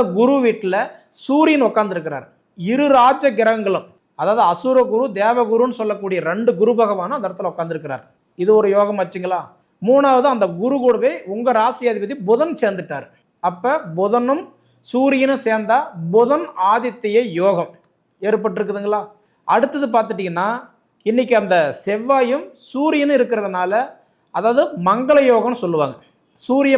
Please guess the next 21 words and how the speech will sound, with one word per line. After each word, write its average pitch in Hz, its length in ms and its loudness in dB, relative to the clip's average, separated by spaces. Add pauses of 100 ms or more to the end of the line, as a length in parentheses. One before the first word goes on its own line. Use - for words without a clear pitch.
மங்கள 196 200 0 (100)
யோகம்னு 175 300 0
சொல்லுவாங்க. 143 300 -2 (480)
அடுத்தது 277 400 0
பார்த்துட்டீங்கன்னா, 190 520 0 (640)
அந்த 220 260 0 (200)
சூரியன் 285 420 0
கூட 254 100 4 (140)
சுக்கிரன் 311 420 0
இணைஞ்சிருக்கிறாரு 233 540 0
பார்த்தீங்களா, 196 340 -4 (200)
சுக்கிர 269 280 -4 (100)
மங்கள 233 280 2
யோகம்னு 202 280 -2
சொல்லுவாங்க. 151 320 -8 (180)
இந்த 202 140 -4 (220)
ஐந்து 285 340 0 (140)
யோகமும் 196 500 -2 (460)
அந்த 180 180 -4 (140)
இடத்துல 220 340 0
உங்களுக்கு 190 280 -4